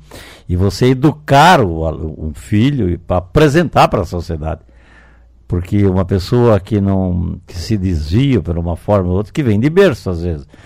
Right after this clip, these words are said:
A, a, assim como fala lá no, naquele livrinho lá, o Torinho, se não me engano, da Sabedoria, fala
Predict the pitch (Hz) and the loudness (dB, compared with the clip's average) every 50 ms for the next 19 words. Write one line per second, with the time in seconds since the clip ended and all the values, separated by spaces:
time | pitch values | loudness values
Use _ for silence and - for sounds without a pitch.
0 | - - - _ _ - - 90 92 90 - 92 90 87 - - 87 - - 87 | -20 -20 -20 _ _ -8 -4 -4 -4 -2 0 0 0 0 -2 -4 -10 -10 -6 -4
1 | 87 82 85 82 - - 113 101 - 117 117 107 92 - 117 113 113 110 104 101 | -2 -2 -2 -2 -4 -4 -6 -2 0 0 0 0 2 2 4 4 6 6 4 4
2 | 98 101 101 101 95 90 87 82 80 85 87 - 104 92 95 90 90 85 80 87 | 4 4 4 2 2 0 0 0 0 -2 0 0 0 0 2 2 2 2 2 0
3 | 95 101 101 92 87 92 92 87 76 76 - - - 95 90 90 101 104 101 95 | 0 2 2 2 2 2 2 2 0 -2 -6 -4 0 2 2 4 4 2 2 0
4 | - 90 87 85 80 - 92 92 87 82 - 95 90 87 90 90 90 92 123 127 | 0 -2 -2 -2 -2 -2 -2 -2 -2 -4 -4 -4 -2 -2 0 0 0 0 0 -2
5 | - - 143 101 76 | 0 2 0 0 0